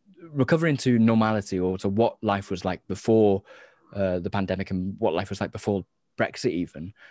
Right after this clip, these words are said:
uh, is not an option. That's, it's not on the cards. It's either you stand with the modern Conservatives now, who are essentially cheerleaders for Boris Johnson now, and,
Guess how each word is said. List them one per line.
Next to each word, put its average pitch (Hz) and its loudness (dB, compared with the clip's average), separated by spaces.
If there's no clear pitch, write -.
uh, 87 -2
is 104 0
not 117 2
an 95 -2
option. 90 -4
That's, 90 -6
it's - -8
not 113 0
on 98 -2
the 90 -8
cards. 101 -4
It's 85 -8
either 92 -2
you 92 -8
stand 98 -2
with 92 -4
the 98 0
modern 107 0
Conservatives 90 -4
now, 95 -4
who 98 -2
are 82 -4
essentially 90 -4
cheerleaders 95 0
for 101 -4
Boris 95 -2
Johnson 95 -4
now, 98 -6
and, 92 -4